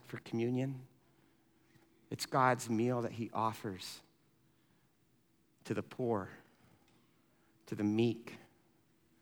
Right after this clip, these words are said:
to those who are hungry and thirsty, to those who have been filled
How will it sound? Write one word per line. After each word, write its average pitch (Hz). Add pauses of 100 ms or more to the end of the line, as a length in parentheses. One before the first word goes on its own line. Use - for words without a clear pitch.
(300)
to -
those 110
who 120
are 98
hungry 107 (180)
and 92
thirsty, - (1900)
to -
those 113
who 123
have 98
been 104
filled 95